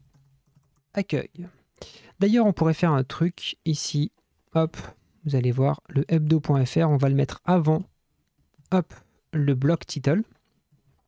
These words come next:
On va se mettre un petit pipe comme ça,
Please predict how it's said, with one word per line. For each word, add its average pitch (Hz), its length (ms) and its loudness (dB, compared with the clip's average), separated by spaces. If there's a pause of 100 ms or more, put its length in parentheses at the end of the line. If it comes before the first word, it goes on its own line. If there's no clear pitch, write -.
(1080)
On 175 120 2
va 165 120 2
se - 160 -4
mettre 151 220 0
un 147 60 0
petit 143 540 -4 (760)
pipe 175 320 -2 (220)
comme 135 180 -4
ça, - 220 -2